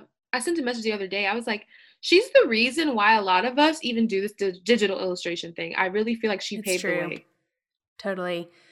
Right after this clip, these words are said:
Speaker 2: But now here you are, I feel like, taking really awesome conversation,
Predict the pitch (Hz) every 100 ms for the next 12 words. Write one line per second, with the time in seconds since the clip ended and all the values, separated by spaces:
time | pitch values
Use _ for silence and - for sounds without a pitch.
0 | _ - 240 240 233 220 220 220 - 247
1 | 247 233 214 208 214 208 208 202 - 220
2 | 226 220 214 208 - - - - - _
3 | _ _ _ 226 247 247 269 214 208 247
4 | 226 214 233 226 190 185 185 180 202